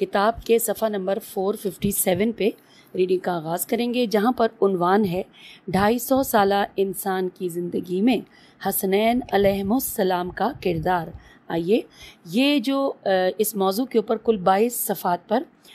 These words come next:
مشتمل یہاں پر تحریر ہے، تو امید ہے کہ ہم اس کو تین نشستوں میں مکمل کر لیں گے۔ آئیے آغاز کرتے ہیں۔ لکھا ہے، امام حسن مجتبیٰ علیہ السلام وہ ہستی ہیں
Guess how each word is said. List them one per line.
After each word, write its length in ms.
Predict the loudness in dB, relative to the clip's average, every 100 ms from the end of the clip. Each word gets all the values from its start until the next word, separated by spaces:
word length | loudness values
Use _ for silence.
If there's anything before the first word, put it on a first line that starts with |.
| -6
مشتمل 520 | -2 0 2 2 2 2 -2 -20 _ -4
یہاں 200 | -2 0
پر 140 | -4
تحریر 480 | -4 -6 -2 0 2
ہے، 160 | 0 -4 -12 -20 -10
تو 340 | -2 0 2 0 0
امید 260 | 0 2
ہے 80 | 2
کہ 100 | 2
ہم 140 | 0 -2
اس 120 | -4
کو 200 | 0 0 0 -2
تین 240 | 0 2
نشستوں 420 | 2 0 -4 -2 0
میں 140 | -2 -2
مکمل 360 | -4 -2 -4 -6
کر 120 | -8
لیں 240 | -4 -4
گے۔ 100 | -4 -10 -20 -20 0
آئیے 280 | 2 4 4
آغاز 340 | 2 -4 -2
کرتے 280 | -6 -2 -2
ہیں۔ 140 | -4 -6 -18 -20 _
لکھا 280 | 0 2 2
ہے، 140 | 2 -2 -12 -4
امام 340 | 0 2 2 2
حسن 240 | 0 0
مجتبیٰ 400 | 0 -2 2 4
علیہ 160 | 4 2
السلام 480 | 0 -2 0 -2 2
وہ 200 | 2 2
ہستی 420 | -2 -2 0 0
ہیں 120 | -2